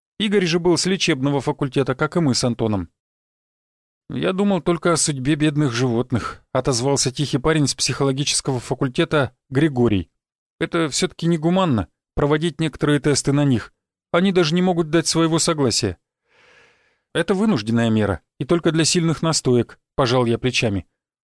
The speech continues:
«Насколько я знаю, перед этим все препараты проходят несколько уровней контроля без тестов.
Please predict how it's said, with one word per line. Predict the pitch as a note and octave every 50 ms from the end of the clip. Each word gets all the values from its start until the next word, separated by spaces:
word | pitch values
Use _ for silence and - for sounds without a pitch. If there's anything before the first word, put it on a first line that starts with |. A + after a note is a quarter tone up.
| _ _
«Насколько | C#3+ D#3+ - - A3+ G#3 -
я | G#3 G3+ F#3 D#3+
знаю, | C#3+ E3+ F#3+ F#3+ E3+
перед | - F3 D#3+ C#3+ D#3+
этим | E3 - E3+ D#3
все | - - E3 D3
препараты | - D#3+ D#3 - D3 C3+ C3+ - -
проходят | - C#3+ C3 - D3+ C#3 D3 C3 -
несколько | D3+ D#3 - - D3 B2+ - D3
уровней | C#3+ D3 C#3+ B2 C#3+ D3
контроля | B2+ D3 C#3 C3 D3+ D3 C#3+ C#3
без | C3 C#3+ C#3 -
тестов. | - C#3 A#2+ - - A#2+ G#2+ - _